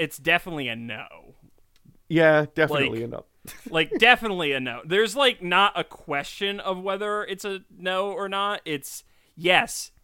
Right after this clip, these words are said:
Speaker 1: yes, definitely no. Like, the
Speaker 2: Yeah.
Speaker 1: types of people who were in those classes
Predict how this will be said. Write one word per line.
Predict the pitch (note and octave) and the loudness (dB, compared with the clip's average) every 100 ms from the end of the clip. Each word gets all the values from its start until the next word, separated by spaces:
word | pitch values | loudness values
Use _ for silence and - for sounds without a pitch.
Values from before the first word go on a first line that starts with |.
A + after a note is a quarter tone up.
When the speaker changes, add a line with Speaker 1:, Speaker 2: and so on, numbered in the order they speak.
| - | 0
Speaker 1:
yes, | E3 C3+ - - | 0 0 -4 0
definitely | F3 - G3 G3 | 2 0 -6 -8
no. | D#3 D3 C#3 A2+ G#2 A#2 _ | -4 0 0 -2 -12 -18 _
Like, | E3 D3 - _ _ _ _ _ _ - | 0 0 -2 _ _ _ _ _ _ -6
the | E3+ D#3+ | 0 6
Speaker 2:
Yeah. | |
Speaker 1:
types | E3 G#3+ B3+ - | 8 8 6 2
of | A#3+ | 0
people | - A#3+ G#3 F#3+ | 4 4 8 8
who | F3 | 10
were | E3+ | 8
in | E3+ F3 | 8 8
those | F3+ F3+ E3 | 8 6 4
classes | - D4 A3+ - D3 B2 F3 - | 8 10 10 6 2 2 -2 -8